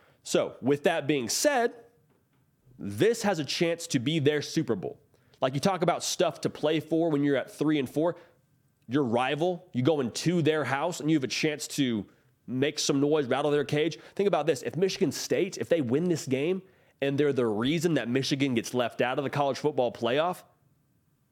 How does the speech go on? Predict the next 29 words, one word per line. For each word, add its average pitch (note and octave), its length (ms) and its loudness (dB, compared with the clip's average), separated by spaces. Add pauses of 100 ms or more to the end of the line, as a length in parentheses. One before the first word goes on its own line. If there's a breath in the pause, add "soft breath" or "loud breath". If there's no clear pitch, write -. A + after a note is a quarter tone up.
(760)
I A#2+ 80 -2
mean, A2+ 280 -4
it, D#3+ 160 -2
it E3+ 160 -2
could D#3+ 140 0
not C3+ 220 -2
get B2 140 0
any A#2+ 180 -2
sweeter C3 580 -4 (320 soft breath)
for - 140 -6
the A2+ 100 0
folks G#2+ 460 -2
in G2+ 100 -4
East F#2 240 -4
Lansing. F2 380 -8 (520)
So A2+ 280 0
if G2+ 100 -4
you A2+ 80 2
need G#3 140 2
storylines, D3+ 800 0 (520 soft breath)
there C3 180 2
is B2+ 140 -2
no D3 240 4
shortage C#3+ 540 0
of A2+ 120 -4
storylines A2 520 0
to A2 80 -4
chew A2 260 0
on G2 240 -2